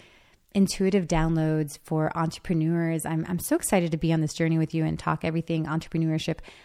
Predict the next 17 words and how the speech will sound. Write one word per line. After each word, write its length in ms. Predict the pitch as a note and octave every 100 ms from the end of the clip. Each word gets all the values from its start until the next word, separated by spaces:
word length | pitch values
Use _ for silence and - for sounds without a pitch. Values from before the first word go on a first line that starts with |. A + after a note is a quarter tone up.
| -
I 60 | -
have 160 | E3
a 60 | D#3
new 180 | F3 F#3+
episode 580 | F3 - F#3 F3 E3+ -
coming 440 | F3 D#3+ D#3+ D#3+
out 240 | E3 D#3
every 160 | F3 F3+
Thursday 840 | - G3 F3+ F3 D#3 E3 D#3+ D#3+ - - - -
that 260 | D#3+ D#3+
is 400 | F3+ E3 D#3+ D#3 E3 _ - _ _ _
soul-led 380 | - D#4+ G#4 D4
living, 440 | G#3 F3+ E3 E3 D#3
but 360 | D#3+ D#3 D#3
business 320 | E3 E3+ D#3+
edition. 500 | D#3 C#3 D3 - D3
So, 680 | C3+ E3 D#3 D#3 D3+ D#3+ -